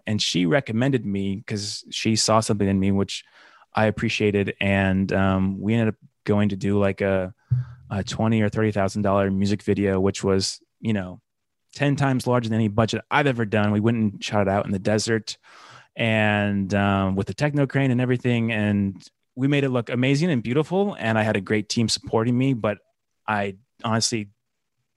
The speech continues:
was terrified to shoot that <laughs> music video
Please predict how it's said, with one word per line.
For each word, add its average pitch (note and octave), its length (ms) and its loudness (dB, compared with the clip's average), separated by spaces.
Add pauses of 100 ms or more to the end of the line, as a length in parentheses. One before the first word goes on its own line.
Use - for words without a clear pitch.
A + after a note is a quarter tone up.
(140)
was A2+ 220 -4 (140)
terrified G#2+ 600 0
to G#2+ 40 -4
shoot - 300 0
that G2+ 140 2
<laughs> - 20 -4
music A2+ 300 0
video A2 500 0